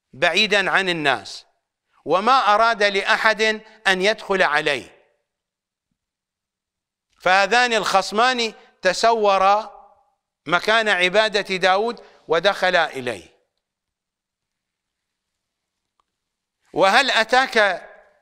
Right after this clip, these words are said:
نبأ الخصم؟" إذ تسوروا المحراب،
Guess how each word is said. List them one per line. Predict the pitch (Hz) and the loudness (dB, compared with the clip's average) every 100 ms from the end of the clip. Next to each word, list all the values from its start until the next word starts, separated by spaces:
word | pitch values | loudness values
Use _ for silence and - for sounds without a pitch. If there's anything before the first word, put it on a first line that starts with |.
| _ _ _ _ | _ _ _ _
نبأ | 165 220 262 226 190 196 | -2 0 2 2 0 0
الخصم؟" | 175 - 240 277 - - - _ _ _ _ _ _ _ | -2 -2 2 2 0 -10 -16 _ _ _ _ _ _ _
إذ | 190 | -4
تسوروا | 185 - 196 247 254 233 220 202 | -2 -2 0 0 2 2 0 0
المحراب، | 175 175 - 196 247 214 - | -2 -4 -2 2 2 0 -6